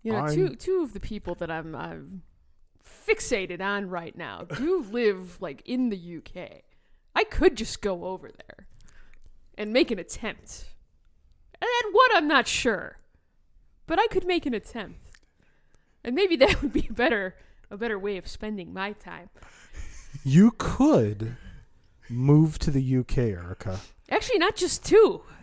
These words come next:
Speaker 1: It's more than two. Hmm. Interesting.
Speaker 2: And then
Speaker 1: Interesting.
Speaker 2: I could move in to the Coke Mansion. <laughs>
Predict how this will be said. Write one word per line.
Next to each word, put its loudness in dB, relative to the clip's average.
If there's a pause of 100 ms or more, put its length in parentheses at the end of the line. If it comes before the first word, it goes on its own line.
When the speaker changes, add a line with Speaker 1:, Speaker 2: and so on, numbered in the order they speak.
Speaker 1:
It's -10
more 8
than -8
two. -14 (440)
Hmm. -6 (440)
Interesting. -6
Speaker 2:
And 6
then 2
Speaker 1:
Interesting. -4 (360)
Speaker 2:
I 2
could -4
move 0
in -4 (260)
to 2
the 2
Coke 2
Mansion. -8
<laughs> -20